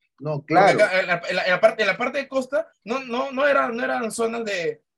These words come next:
Speaker 2: de
Speaker 1: No.
Speaker 2: auge, de, de, de una población masiva, déjame decirte, ¿ah?
Speaker 1: No, es que no, no es que no, no voy a eso, creo que no, no me están entendiendo, no me dejo entender. Yo digo que la, las condiciones del clima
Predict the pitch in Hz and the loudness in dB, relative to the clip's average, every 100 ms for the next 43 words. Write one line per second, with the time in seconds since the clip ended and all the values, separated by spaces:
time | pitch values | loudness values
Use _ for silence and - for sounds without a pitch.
0 | _ 139 160 170 165 165 156 190 175 156 | _ 0 4 4 2 0 0 2 0 -2
1 | 147 139 135 151 151 147 151 160 180 190 | -2 -4 0 2 2 0 -2 -4 -2 -4
2 | 190 165 156 180 170 175 233 180 175 170 | -4 -4 -4 -4 -4 -2 2 2 2 -4
3 | 175 254 - - - 135 139 127 107 131 | -6 -4 -2 -2 -2 -6 -2 -2 -2 -4
4 | 131 135 123 143 151 151 160 170 165 151 | -2 -2 -2 -2 -2 -2 -2 -2 -2 0
5 | 160 160 151 147 - _ 135 139 131 131 | 0 0 2 0 -2 _ -4 -2 -4 -2
6 | 131 135 139 139 135 135 135 - 120 123 | -2 -2 -4 -4 -6 -6 -10 -12 -14 -8
7 | 139 139 131 123 123 127 127 127 - 107 | -6 -4 -6 -6 -4 -4 -4 -10 -10 -10
8 | - 104 - _ _ _ _ _ _ _ | -8 -10 -10 _ _ _ _ _ _ _
9 | _ _ _ _ 143 156 160 156 160 - | _ _ _ _ 0 4 2 0 -4 -4
10 | 123 120 120 - 127 - 131 123 120 165 | -4 -4 -6 -4 -6 -4 -8 -8 -10 -8
11 | 170 160 131 113 _ 151 156 139 120 - | -6 -4 -4 -6 _ -4 -4 -4 -6 -10